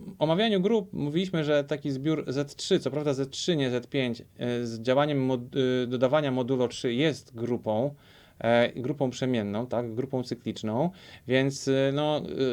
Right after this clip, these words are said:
e, Z pięć też jest grupą cykliczną ze względu na, mm, dodawanie. E,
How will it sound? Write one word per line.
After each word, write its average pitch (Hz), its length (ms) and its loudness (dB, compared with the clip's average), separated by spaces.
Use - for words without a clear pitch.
e, 131 40 -2
Z 143 240 0
pięć 151 300 -4
też 165 260 2
jest 120 180 0
grupą 127 420 0
cykliczną 123 420 -4
ze 117 100 -2
względu 113 400 -2
na, 113 260 2
mm, 113 500 -2
dodawanie. 117 760 0
E, 135 400 4